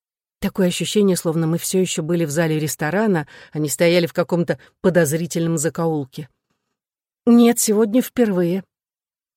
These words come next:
«Когда вы пришли, мы решили, что вы кого-то ждете», сказал он. «Если бы мы знали, что вы будете обедать одна,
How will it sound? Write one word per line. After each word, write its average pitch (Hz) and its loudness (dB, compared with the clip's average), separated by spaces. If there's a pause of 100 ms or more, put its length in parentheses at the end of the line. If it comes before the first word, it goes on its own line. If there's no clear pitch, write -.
(400)
«Когда 147 -4
вы 147 -2
пришли, 160 -2 (360)
мы 160 2
решили, 160 -2
что 180 0
вы 180 2
кого-то 196 2
ждете», 170 2
сказал 139 -6
он. 135 -6 (420)
«Если 165 -4
бы 151 -2
мы 180 2
знали, 175 0
что 165 -2
вы 165 0
будете 170 -2
обедать 160 -2
одна, 160 -2